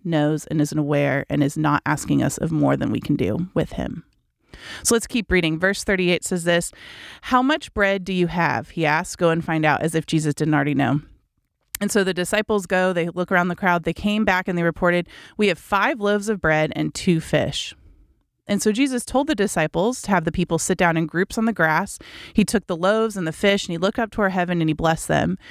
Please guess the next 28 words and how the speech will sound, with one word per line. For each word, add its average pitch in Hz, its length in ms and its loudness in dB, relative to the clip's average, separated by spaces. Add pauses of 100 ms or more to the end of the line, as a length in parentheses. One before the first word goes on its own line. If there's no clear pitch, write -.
(200)
And 190 80 -2
in 185 60 0
verse 208 200 0
forty-one, 196 360 0
it - 100 -6
says, 175 200 0
"Then 165 180 0
breaking 196 420 0
the 294 80 2
loaves 208 260 0
into 233 200 0
pieces, 160 480 -2
he 175 180 0
kept - 560 -2
giving 220 320 2
the 208 80 0
bread 160 380 0
to 180 100 -2
the 160 140 2
disciples 160 920 0 (300)
so 175 220 2
they 208 320 0
could 226 180 -2
distribute 156 520 0
it - 160 2
to - 120 0
the 147 80 2
people. - 500 -2